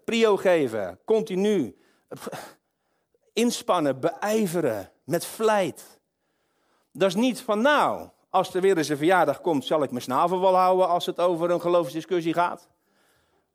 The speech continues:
Nee, dat is, ik jaag de eenheid na met diegene waarmee ik, waarmee ik het zo oneens ben.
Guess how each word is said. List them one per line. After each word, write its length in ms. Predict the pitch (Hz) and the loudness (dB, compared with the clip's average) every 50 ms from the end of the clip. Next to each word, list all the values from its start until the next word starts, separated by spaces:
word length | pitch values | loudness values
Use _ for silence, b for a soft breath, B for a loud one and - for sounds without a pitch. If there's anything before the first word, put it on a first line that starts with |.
| _ | _
Nee, 220 | _ 127 117 131 165 | _ -4 -2 -2 0
dat 180 | 165 165 156 | -2 -2 -4
is, 120 | 151 139 - | -4 -10 -8
ik 160 | - 147 139 | -10 -10 -8
jaag 340 | 127 135 185 196 202 - - | -2 0 2 2 2 -2 -4
de 140 | - 202 - | -8 -4 -4
eenheid 380 | 190 202 202 196 180 175 170 | -2 -2 -2 -2 -2 -2 -2
na 200 | 160 170 170 170 | -2 -2 -2 -2
met 180 | 165 170 165 165 | -2 -2 -4 -4
diegene 440 | 190 185 - 180 175 175 175 170 165 | -6 -8 -4 -2 -2 -2 -2 -2 -2
waarmee 240 | 160 160 170 175 | -4 -4 -4 -4
ik, 220 | 170 160 - - - - | -6 -8 -10 -16 -12 -6
waarmee 260 | 139 143 156 170 160 | -6 -4 -4 -4 -6
ik 80 | 156 | -6
het 120 | - 151 - | -8 -12 -10
zo 220 | - 175 165 156 | -6 -4 -4 -4
oneens 400 | - - 151 151 151 151 139 113 | -4 -6 -6 -6 -6 -6 -8 -8
ben. 240 | 104 113 104 98 92 | -8 -8 -8 -8 -10